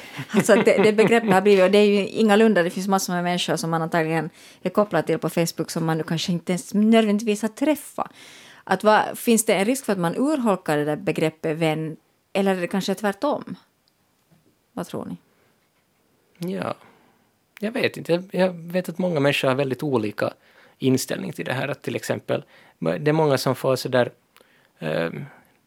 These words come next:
Speaker 2: på nå-, som får sån här chock av att herregud, hur har jag så här mycket folk bland mina vänner på Facebook att jag känner ju inte ens det här. Så börjar de att rensa och så här. Och jag,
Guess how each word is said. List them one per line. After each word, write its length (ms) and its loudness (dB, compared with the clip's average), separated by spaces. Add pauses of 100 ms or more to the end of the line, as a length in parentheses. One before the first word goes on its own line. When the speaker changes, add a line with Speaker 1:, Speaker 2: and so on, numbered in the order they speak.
(220)
Speaker 2:
på 100 -2
nå-, 320 0
som 240 0
får 160 0
sån 140 -2
här 60 2
chock 460 0
av 160 -10
att 200 -16 (380)
herregud, 520 -2
hur 140 -4
har 120 0
jag 160 -2
så 120 -8
här 120 -4
mycket 300 -6
folk 580 -10
bland 280 -4
mina 200 -2
vänner 300 -2
på 120 -10
Facebook 460 -8
att 120 -8
jag 100 -8
känner 280 -4
ju 100 -4
inte 140 -8
ens 100 -10
det 80 -4
här. 40 -2
Så 120 -6
börjar 160 2
de 140 2
att 80 -2
rensa 440 -2
och 80 -12
så 80 -10
här. 200 -4
Och 60 -4
jag, 160 0